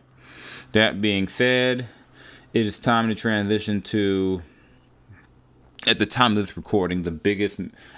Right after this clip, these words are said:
album release of the week. That's because, uh, I'm recording this before Drake's new album comes out. This is the new Kanye West, the very polarizing Kanye West,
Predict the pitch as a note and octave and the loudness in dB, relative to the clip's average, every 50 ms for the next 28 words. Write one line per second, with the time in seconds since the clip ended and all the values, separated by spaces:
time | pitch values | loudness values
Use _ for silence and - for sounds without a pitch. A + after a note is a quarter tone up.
0 | - - F#2 G2 G#2+ G#2+ G#2 G2+ G2 F#2 F#2+ F#2 G2 G2+ F#2 - - - - G#2 | -10 -2 0 2 2 4 2 0 0 -2 -2 -2 -2 -2 -4 -6 -4 -2 0 0
1 | G2 E2+ D#2 F2 E2+ E2 E2 G2 G#2 A2 A2+ - - - - _ _ _ _ _ | 0 0 -2 -4 -2 -2 0 0 0 0 -2 -4 -10 -20 -20 _ _ _ _ _
2 | - - _ _ _ _ - - - - _ _ _ - - - - A2 G2 - | -20 -20 _ _ _ _ -20 -20 -20 -20 _ _ _ -20 -12 -4 -4 -2 -2 -2
3 | G#2 F#2+ - A2 G2+ F#2+ F2 - F#2 F2 F2 E2+ E2 - - - - - - - | -6 -6 -2 -2 -2 -2 -2 -2 -2 0 0 -2 -2 -4 -10 -20 -20 -20 -16 -6
4 | - F2+ F#2+ F#2+ F#2+ - - A2+ G#2 F#2 F2 F2+ - - F#2+ - - - F#2+ F2+ | -4 -4 -2 -2 -4 -6 -2 -2 -2 -2 -2 -6 -8 -10 -10 -8 -4 -2 0 0
5 | F2 E2 D#2+ F2+ F#2 G2 G2 G2 F#2+ - - G2+ G2 F#2+ F#2 F#2+ F#2+ F2+ F#2 F#2 | 0 0 0 2 4 4 4 4 2 0 0 2 2 4 4 4 4 2 0 -2
6 | - G#2+ G2+ G2 F2+ G2+ G2 G2+ G#2+ A2 - - _ _ - - - - - - | -2 0 0 2 4 4 4 4 2 0 -4 -10 _ _ -20 -20 -20 -20 -10 -2
7 | - A2 A2 - A#2 A#2 A2+ G#2 F#2+ F#2+ F#2 G2+ G#2 G2+ G2+ G#2 G#2+ G#2+ G#2+ G#2+ | -2 -2 0 2 0 2 2 0 -2 -4 -2 -2 0 2 2 2 2 2 2 0
8 | G#2+ G#2+ - - - - A2+ A2 G#2+ A2 A2 G#2+ G#2 G2+ F#2+ F#2 F2 E2 F#2 G2+ | 0 -2 -6 -8 -2 2 2 2 2 2 0 0 0 2 0 0 0 0 0 2
9 | G#2+ A2+ A#2+ B2 - - - - - - - - - - - - - - - - | 2 0 -2 -4 -8 -12 -12 -14 -16 -16 -20 -20 -20 -20 -20 -20 -20 -20 -16 -6
10 | - F#2+ F#2 D#2 G2+ G#2+ G#2 G2+ F#2+ - - - A#2 A2+ A2+ A2 A2+ A2+ A2 A2 | -2 -2 0 2 2 2 2 0 -2 -4 -4 -2 0 0 2 2 2 0 2 2
11 | A2 G#2+ A2 A2 G2+ A2 A2 A2 - A#2+ A2+ A2 A2 A2 A2 A2 G#2+ G#2+ G2+ G2+ | 2 2 2 0 0 0 -2 -2 0 -2 0 0 2 2 0 0 0 0 0 0
12 | G#2+ G#2+ G#2+ G#2+ - - - | 0 0 0 -2 -6 -10 -16